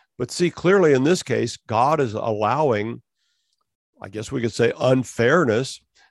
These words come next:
to give Baal every opportunity. And the reason that was done is because this is an honor contest, and the people that are gathered there will see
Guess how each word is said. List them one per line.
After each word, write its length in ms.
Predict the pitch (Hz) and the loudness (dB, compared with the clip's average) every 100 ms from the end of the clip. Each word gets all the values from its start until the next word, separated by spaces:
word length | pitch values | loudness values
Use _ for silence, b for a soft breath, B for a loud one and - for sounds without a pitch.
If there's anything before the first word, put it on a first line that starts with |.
| _ - | _ -18
to 100 | 110 | -2
give 340 | 123 135 107 | 0 0 0
Baal 340 | 120 156 131 127 | 2 4 2 0
every 260 | 127 127 | 0 2
opportunity. 600 | 127 120 120 170 175 120 135 - _ _ _ _ | 2 0 -4 -2 0 -2 -6 -8 _ _ _ _
And 280 | 143 147 123 | -4 -4 -2
the 80 | 135 | -2
reason 540 | 131 175 226 165 160 | 0 0 0 -2 0
that 200 | 143 135 | 0 -2
was 180 | 131 104 | -4 -8
done 320 | 92 160 190 | -2 2 2
is 120 | 139 107 | 0 -4
because 480 | 117 - 131 120 _ _ _ _ _ _ _ | -8 -2 -2 -2 _ _ _ _ _ _ _
this 340 | 113 139 156 | -2 -2 0
is 180 | 202 139 - _ _ _ | -2 -4 -14 _ _ _
an 140 | 120 | -2
honor 300 | 113 151 190 | 2 2 2
contest, 640 | 156 120 113 104 110 107 - | -2 -2 -2 -2 -4 -4 -4
and 120 | 113 | -4
the 80 | 110 | -4
people 440 | - 175 180 160 | -2 -4 -2 -2
that 180 | 131 127 | 0 2
are 80 | 120 | 0
gathered 560 | 101 110 139 160 127 | -2 -2 -2 -2 -2
there 220 | 110 107 113 | 0 0 0
will 240 | 120 113 | 0 -2
see 560 | - - 196 139 120 | -2 -4 -2 -2 -6